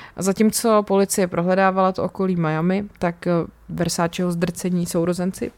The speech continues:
což byla Donatella Versace a Santo Versace, přiletěli z Milána. Donatellu Versace asi znáte, právě ona vlastně po Giannim převzala ten celý to impérium. Vyzvedli si Gianniho tělo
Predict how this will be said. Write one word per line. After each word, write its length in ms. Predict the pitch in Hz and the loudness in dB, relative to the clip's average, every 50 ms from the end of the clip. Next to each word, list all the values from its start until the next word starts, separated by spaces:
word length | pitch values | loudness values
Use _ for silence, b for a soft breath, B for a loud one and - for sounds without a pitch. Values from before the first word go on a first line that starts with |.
| - | -12
což 180 | - - 170 165 | -6 -4 -4 -4
byla 280 | 160 160 165 160 156 156 | -2 0 0 2 2 2
Donatella 480 | 160 160 165 165 165 - 185 180 180 | 0 0 0 0 0 0 0 0 0
Versace 580 | 175 180 185 - - 202 190 190 - - - - | 0 -2 -4 -4 -2 -2 -2 -4 -4 -6 -8 -8
a 80 | - | -8
Santo 380 | - - - 160 156 160 - 185 | -10 -8 -6 -6 -6 -6 -6 -6
Versace, 600 | 185 196 202 - - 226 214 220 - - - 226 B B B B B B B B B | -6 -6 -6 -4 -2 -2 -2 -2 -4 -8 -12 -12 B B B B B B B B B
přiletěli 760 | - - - 190 190 185 180 185 - 190 175 175 170 165 165 | -6 -4 -2 0 0 0 0 0 0 0 2 2 2 2 0
z 80 | 165 - | 0 0
Milána. 480 | 175 170 170 175 170 170 165 160 165 156 165 | 0 2 4 4 4 2 2 0 -2 -2 -4
Donatellu 440 | 180 190 196 202 202 - 208 202 190 | -2 0 2 0 0 0 0 0 0
Versace 500 | 180 170 175 - - 175 170 175 - 175 | 0 -2 -2 -2 -2 -4 -4 -4 -4 -6
asi 220 | 175 175 - 180 | -6 -6 -6 -6
znáte, 340 | 170 170 160 151 170 - 180 | -2 -2 -2 -2 -2 -4 -4
právě 360 | - 165 165 156 160 170 156 | -2 0 0 0 0 0 0
ona 160 | 160 165 160 | 0 0 0
vlastně 360 | 156 160 156 - - - 170 | -2 -2 -4 -4 -4 -4 -6
po 280 | 165 - 165 160 156 156 151 | -4 -2 -2 -2 0 0 -2
Giannim 640 | 160 156 165 165 156 156 156 160 156 156 156 147 - - - | -2 -2 -2 0 0 0 0 0 0 -2 -2 -4 -6 -8 -10
převzala 600 | - - 175 156 160 156 160 156 147 151 - - - _ _ | -4 -2 0 0 0 0 -2 -2 0 -2 -2 -4 -6 _ _
ten 140 | - 160 160 160 156 - - 180 180 190 - _ - - - | -8 -6 -4 -4 -6 -6 -8 -10 -14 -16 -18 _ -20 -16 -12
celý 420 | - - 156 151 147 - - 175 - - - | -8 -6 -4 -4 -4 -4 -6 -8 -10 -10 -8
to 140 | - - - | -6 -6 -4
impérium. 720 | - - 170 165 - 156 151 151 160 165 170 185 202 208 B B B B B B B B B B B B B B - | -4 -4 -4 -2 0 0 2 2 2 0 0 0 -2 -4 B B B B B B B B B B B B B B -2
Vyzvedli 340 | - 202 226 233 220 226 214 | 2 4 6 6 8 6 6
si 100 | - 220 | 4 4
Gianniho 420 | 196 196 208 202 196 202 202 202 | 4 4 6 6 6 6 4 4
tělo 440 | 196 - - 147 147 165 185 240 285 | 2 2 2 2 4 4 4 2 2